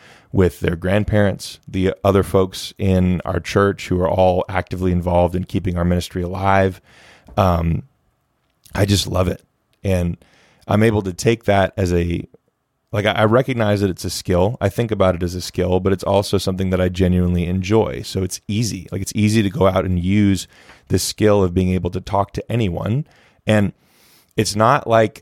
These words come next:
I am walking around thinking, like, "All right, I have to have all these things in mind to make people feel good about themselves." It's like, I just like to make people feel good.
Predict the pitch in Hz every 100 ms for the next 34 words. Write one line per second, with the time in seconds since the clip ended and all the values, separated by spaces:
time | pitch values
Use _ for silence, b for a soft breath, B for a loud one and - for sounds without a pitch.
0 | - 101 101 101 101 98 95 92 98 -
1 | 104 95 95 95 92 90 - 101 95 90
2 | 90 101 104 - - 92 92 - 90 85
3 | - - 101 98 95 92 - 104 95 92
4 | 90 90 92 92 92 92 92 82 - 87
5 | 90 92 85 - 95 - 98 95 104 95
6 | - 113 143 - 98 - 95 87 - 95
7 | 92 - 92 92 - -